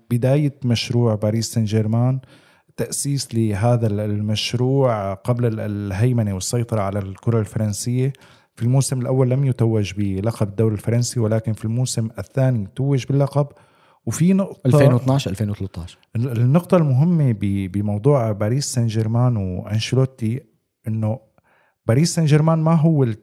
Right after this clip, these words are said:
Speaker 1: تخلى، ما أقال أنشيلوتي. كان موضوع بالتراضي إلى حد ما بين ال-، ال-،
Speaker 2: نهاية
Speaker 1: الطرفين،
Speaker 2: حقبة.
Speaker 1: نهاية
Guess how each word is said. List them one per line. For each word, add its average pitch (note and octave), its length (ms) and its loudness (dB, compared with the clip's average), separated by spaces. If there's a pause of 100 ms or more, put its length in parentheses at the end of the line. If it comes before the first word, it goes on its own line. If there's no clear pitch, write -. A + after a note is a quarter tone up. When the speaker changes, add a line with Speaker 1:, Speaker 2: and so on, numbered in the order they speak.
Speaker 1:
تخلى، B2 600 2
ما C#3+ 260 0
أقال G#2+ 440 -2 (160)
أنشيلوتي. G#2 480 -4
كان D#3 200 -2
موضوع D3 320 2
بالتراضي C3 560 2
إلى F#2+ 240 -6
حد G#2+ 240 -6
ما A2+ 220 0
بين G#2 240 -2
ال-، F#2+ 180 -6
ال-، F2+ 200 -6
Speaker 2:
نهاية C3 260 4
Speaker 1:
الطرفين، A2 420 -2
Speaker 2:
حقبة. C3+ 60 2
Speaker 1:
نهاية A#2 480 -2